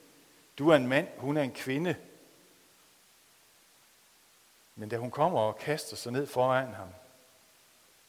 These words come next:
så går han jo alligevel i dialog med hende. Og så sker der noget mærkeligt, fordi han afviser hende jo faktisk. Han siger til hende, at, at hans kræfter skal ikke bruges på hende.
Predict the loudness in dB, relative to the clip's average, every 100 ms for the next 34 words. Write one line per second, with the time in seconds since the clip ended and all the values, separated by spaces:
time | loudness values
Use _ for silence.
0 | -20 -14 -6 -4 -4 -6 -8 -6 -6 -6
1 | -8 -12 -8 -6 -6 -6 -8 -12 -14 -20
2 | -20 -20 _ _ _ _ _ _ _ _
3 | _ -16 -8 -6 -4 -2 -2 -2 -4 -2
4 | -4 -6 -16 -14 -10 -10 -12 -20 -20 -20
5 | _ _ -14 -14 -8 -8 -8 -12 -14 -16
6 | -16 -20 -20 -16 -16 -16 -20 -20 -20 -20
7 | _ _ _ _ _ _ _ _ _ _
8 | _ -14 -10 -6 -4 -6 -4 -4 -4 -4
9 | -4 -4 -6 -6 -6 -6 -6 -6 -8 -8
10 | -8 -8 -10 -10 -6 -6 -6 -6 -6 -6
11 | -6 -6 -6 -8